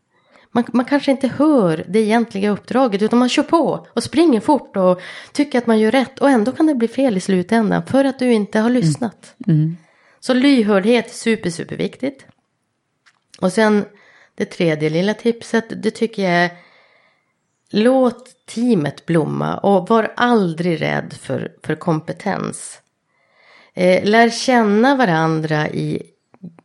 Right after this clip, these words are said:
Speaker 1: i gruppen, om man nu talar om en ledningsgrupp. Och nyttja allas kompetenser. Och nyttja också olikheter. Och var inte rädd för att ha en ledningsgrupp som är, som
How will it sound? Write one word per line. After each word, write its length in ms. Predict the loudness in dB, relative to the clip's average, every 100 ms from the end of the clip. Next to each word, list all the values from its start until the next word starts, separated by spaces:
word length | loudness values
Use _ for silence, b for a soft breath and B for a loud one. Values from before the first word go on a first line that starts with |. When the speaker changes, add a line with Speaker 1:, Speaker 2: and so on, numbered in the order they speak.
| _ -12
Speaker 1:
i 260 | -8 -8
gruppen, 460 | -4 -4 -4 -4 -2
om 100 | 0
man 120 | 0
nu 100 | -2
talar 320 | -4 -4 -4
om 100 | -4
en 100 | -4
ledningsgrupp. 920 | -4 -4 -6 -8 -10 -6 -4 -4 _ -20 b b b b b
Och 240 | -6 -6 -2
nyttja 840 | 2 4 2 -2 _ _ -2 -2 -4 -18 _ _ _ _
allas 600 | -2 0 0 0 -2 -4
kompetenser. 920 | -4 -4 -6 -8 -6 -6 -8 -12 -12 -16 B B
Och 300 | B B 2
nyttja 400 | 4 2 2 0
också 280 | 0 -4 -4
olikheter. 800 | -2 0 0 0 -2 -2 0 -2
Och 120 | 0
var 320 | 2 2 2
inte 380 | 0 -2 -2 -4
rädd 460 | 0 0 0 -4 -10
för 160 | -2 0
att 240 | 0 -2
ha 120 | 0
en 200 | 0 0 -6 B B B B
ledningsgrupp 1040 | 2 4 4 2 0 -2 -2 -2 -2 -2
som 200 | -4 0
är, 240 | 2 0 -2 _ _ _ _ _
som 340 | -4 -2 -2